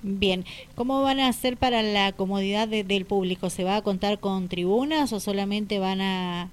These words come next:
eh, i-, intentar ubicarlos en un sector donde no sea peligroso para el público y que puedan disfrutar del evento?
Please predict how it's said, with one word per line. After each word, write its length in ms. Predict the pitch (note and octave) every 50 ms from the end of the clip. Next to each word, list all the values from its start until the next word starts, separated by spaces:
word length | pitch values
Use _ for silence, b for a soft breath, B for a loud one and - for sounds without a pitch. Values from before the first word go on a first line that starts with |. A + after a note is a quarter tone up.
| - -
eh, 200 | E3+ E3+ - - - - - -
i-, 260 | - A#3 A#3 - - -
intentar 440 | - A3+ A3 A3+ A#3 A3 A#3+ B3+ C#4
ubicarlos 560 | C#4 B3+ A#3 - - B3+ B3+ C4 C#4+ C4 -
en 120 | A#3+ A3
un 100 | A3+ B3
sector 400 | A3+ - B3+ A#3 G#3 - A#3+ B3
donde 240 | B3+ B3 A#3+ A3 G#3
no 100 | G#3 A3+
sea 220 | A3 - B3 A3 G#3+
peligroso 760 | - - G#3 G3 G3 G3+ G3 G3+ G#3+ C4 D#4 D4+ - E4+ C4+
para 160 | D4 C4+ C4+
el 80 | C4+ C4
público 420 | C4+ C#4+ C#4+ C#4 D4+ D#4 D#4+ E4+
y 20 |
que 120 | - - F#3+
puedan 280 | - A3 A3+ A3+ G#3+
disfrutar 580 | G#3 G#3+ G3+ - A3 G3+ G3+ G3 - B3+ A3 G3
del 120 | F3+ F3 E3+
evento? 520 | F3 E3+ E3+ E3 D#3+ D#3+ D#3 E3+ E3 E3